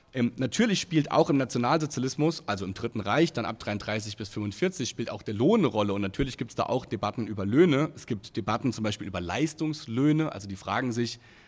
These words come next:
ganz konkret, wenn das denn stimmt, dass die Deutschen eine ganz besondere Art zu arbeiten haben, nämlich sie dienen der Volksgemeinschaft, was machen wir damit?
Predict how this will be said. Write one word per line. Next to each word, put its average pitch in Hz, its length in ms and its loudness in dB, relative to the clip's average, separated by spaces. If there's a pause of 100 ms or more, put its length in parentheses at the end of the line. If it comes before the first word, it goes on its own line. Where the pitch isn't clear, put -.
(240)
ganz 104 260 0
konkret, 165 560 2 (300)
wenn 123 260 4
das 113 200 -2
denn 101 140 -4
stimmt, 175 500 4
dass 110 140 -4
die 113 100 -2
Deutschen 117 380 0
eine 104 40 -4
ganz 110 220 -2
besondere 110 480 -2
Art 107 160 -4
zu - 180 -6
arbeiten 101 460 -2
haben, 123 220 4
nämlich 117 340 4
sie - 80 -2
dienen 110 220 0
der 104 80 -2
Volksgemeinschaft, 110 680 -2 (340)
was 107 100 -6
machen 139 240 4
wir 110 40 2
damit? 90 380 -4